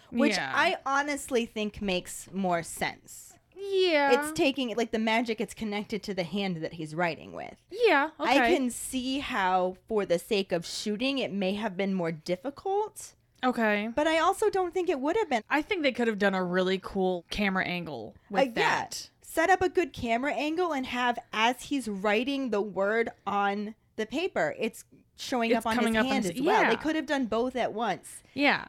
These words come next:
Speaker 1: And with him, like, his hand just sitting there, 'cause they did it on his left hand in the movie. It
Speaker 2: Mm-hmm.
Speaker 1: wasn't the hand holding the quill.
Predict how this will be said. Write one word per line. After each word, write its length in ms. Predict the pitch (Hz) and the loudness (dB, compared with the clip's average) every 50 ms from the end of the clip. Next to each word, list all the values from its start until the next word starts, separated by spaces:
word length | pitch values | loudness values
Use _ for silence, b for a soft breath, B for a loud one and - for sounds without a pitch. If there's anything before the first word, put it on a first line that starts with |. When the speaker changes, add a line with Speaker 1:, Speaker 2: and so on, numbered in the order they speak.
| - - | -2 0
Speaker 1:
And 160 | 262 262 247 | 0 2 2
with 160 | 285 311 302 | 0 0 0
him, 340 | 311 320 339 330 302 262 233 | 0 0 0 0 -2 -2 -2
like, 180 | 240 220 214 196 | -2 -2 -2 -2
his 160 | 226 208 208 | -4 -4 -4
hand 320 | 202 220 214 226 233 240 | -2 -2 0 0 0 0
just 180 | 220 240 - - | -2 -4 -6 -4
sitting 280 | - 175 160 190 214 226 | -4 -4 -2 -2 -2 -2
there, 100 | 226 226 | -2 -2
'cause 160 | - 233 190 | -2 -2 -2
they 140 | 190 196 190 | -2 -2 0
did 180 | 175 180 175 180 | 0 0 0 0
it 160 | 190 185 - _ _ - | 0 -2 -4 _ _ -12
on 120 | 160 165 | -8 -8
his 120 | 170 165 165 | -8 -2 0
left 220 | 240 320 - - | 0 0 0 -2
hand 280 | 208 175 156 139 165 156 | -6 -6 -6 -6 -8 -6
in 80 | 160 175 | -6 -6
the 60 | 160 | -6
movie. 480 | 147 156 151 156 170 170 196 269 - _ _ - | -6 -6 -6 -4 -4 -6 -6 -8 -10 _ _ -6
It 40 | 262 | -4
Speaker 2:
Mm-hmm. 280 | 269 262 254 254 240 | 0 2 2 4 4
Speaker 1:
wasn't 320 | 240 214 - 294 302 294 247 | 4 2 2 2 0 -2 -2
the 100 | 233 214 | -2 -2
hand 260 | 196 196 175 170 170 | 0 0 -2 -2 -2
holding 340 | 180 175 175 165 175 170 170 | -2 -2 -2 -2 -4 -6 -6
the 80 | 165 | -8
quill. 420 | - - - 160 143 131 151 196 | -8 -6 -4 -2 -2 0 -2 -2